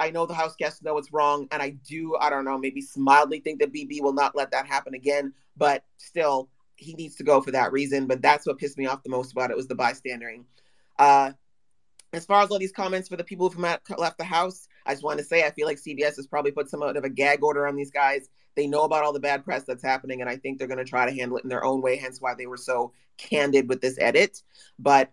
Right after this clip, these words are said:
I think that's one of the reasons they keep saying what they're saying. We'll see what happens down the line. And finally, Taylor is too good for us all. I really do respect the fact that she does have that kind heart. Um, like Ashley before me just said, I know it's very, very easy to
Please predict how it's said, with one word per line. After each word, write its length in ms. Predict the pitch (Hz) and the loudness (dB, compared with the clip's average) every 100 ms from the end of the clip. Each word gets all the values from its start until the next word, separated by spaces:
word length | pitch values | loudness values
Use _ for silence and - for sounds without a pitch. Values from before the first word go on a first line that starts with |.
| - | 2
I 140 | 135 | 2
think 160 | 139 160 | 2 -2
that's 160 | 156 151 | -2 -2
one 80 | |
of 60 | 147 | -2
the 60 | 139 | -2
reasons 240 | 139 127 | -2 -4
they 120 | 131 | -6
keep 180 | 131 135 | -6 -8
saying 240 | - 127 | -2 -2
what 100 | 123 | 0
they're 100 | 120 | -4
saying. 340 | 127 147 143 135 | -2 0 0 0
We'll 120 | 131 | -2
see 140 | 160 | 0
what 100 | 143 | 0
happens 320 | 135 123 123 123 | 2 -2 -2 -4
down 160 | 123 | -4
the 80 | 120 | -2
line. 400 | 123 120 120 120 _ _ - | 0 0 -2 -8 _ _ -2
And 320 | 131 127 123 | 2 2 2
finally, 380 | 165 165 156 151 | 2 2 0 -6
Taylor 280 | - 180 180 | -4 -2 -2
is 120 | 165 | -6
too 260 | - - 170 | -10 -10 -2
good 220 | 156 147 | -2 -2
for 180 | 143 135 | -2 -2
us 120 | 135 | -2
all. 360 | 147 143 143 139 | 0 4 4 2
I 60 | 135 | 0
really 240 | 139 147 | 0 -2
do 140 | 143 147 | -2 -6
respect 380 | 143 - 139 139 | -4 -2 -4 -4
the 80 | |
fact 260 | 139 135 135 | -6 -6 -6
that 100 | 135 | -10
she 120 | 139 | -10
does 220 | 139 139 135 | -6 -6 -2
have 240 | 139 131 | -4 -2
that 320 | 135 135 - - _ _ _ _ _ | 0 -2 -4 -18 _ _ _ _ _
kind 360 | - 196 196 202 | -8 0 0 0
heart. 400 | 170 156 151 - - | 0 0 0 -4 -6
Um, 380 | 147 139 135 131 - | -2 -2 -4 -8 -6
like 160 | 143 139 | -4 -2
Ashley 320 | 151 - 156 | -4 -6 -10
before 300 | 147 147 143 | -8 -6 -6
me 140 | 143 | -4
just 220 | 139 135 | -6 -4
said, 240 | - 139 135 | 2 4 4
I 120 | 135 | 2
know 160 | 135 143 | 2 0
it's 100 | 143 | 2
very, 400 | 147 139 135 131 | 4 6 4 2
very 380 | 151 151 139 - | 2 2 0 -4
easy 440 | 175 185 170 165 | -8 -8 -8 -8
to 180 | 156 | -6